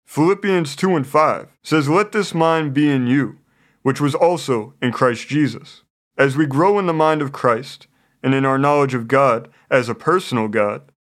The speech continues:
we begin to understand His commandments and His promises in a personally specific way.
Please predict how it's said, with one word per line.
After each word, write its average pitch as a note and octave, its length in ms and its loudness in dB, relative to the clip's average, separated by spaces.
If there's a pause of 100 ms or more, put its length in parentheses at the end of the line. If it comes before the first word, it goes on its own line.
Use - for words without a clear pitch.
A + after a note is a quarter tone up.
(220)
we C#3+ 120 2
begin F3 360 0
to F3 160 0
understand E3+ 640 -2
His C3+ 180 -2
commandments C3 680 -4 (320)
and C3+ 100 0
His B2 140 -2
promises C#3 640 -2
in C3+ 200 -4
a A#2+ 80 0
personally D#3 640 -2
specific C3 640 -4
way. C3 360 0